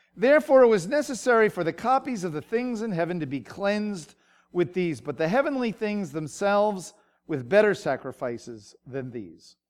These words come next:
The whole point is, is that Yeshua's sacrifice is a better sacrifice. Yeshua's priesthood is a better priesthood. And so, therefore, stick with the program, is what, uh, he's saying. Now, he says, um,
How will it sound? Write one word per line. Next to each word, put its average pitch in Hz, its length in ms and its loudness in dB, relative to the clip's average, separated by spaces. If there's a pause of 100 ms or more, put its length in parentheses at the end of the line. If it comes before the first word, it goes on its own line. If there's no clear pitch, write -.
(280)
The 165 140 0
whole 190 180 2
point 277 400 2
is, 160 180 -2
is 143 80 -10
that 165 180 -2
Yeshua's 233 640 -2
sacrifice 170 540 -2
is 131 100 -12
a 147 60 -6
better 156 340 0
sacrifice. 120 720 -12 (320)
Yeshua's 247 440 -4
priesthood 196 560 -6
is 147 140 -4
a 151 40 -2
better 147 460 0 (200)
priesthood. 123 540 -14 (320)
And 165 160 -6
so, 208 300 2
therefore, 190 580 2
stick - 320 -4
with 233 120 -4
the 190 80 -6
program, 127 600 -2 (460)
is 131 180 -8
what, 143 380 0
uh, 131 460 -2
he's 131 340 -12
saying. 78 340 -16 (1200)
Now, 190 300 0
he 175 160 -4
says, 170 680 0
um, 151 600 4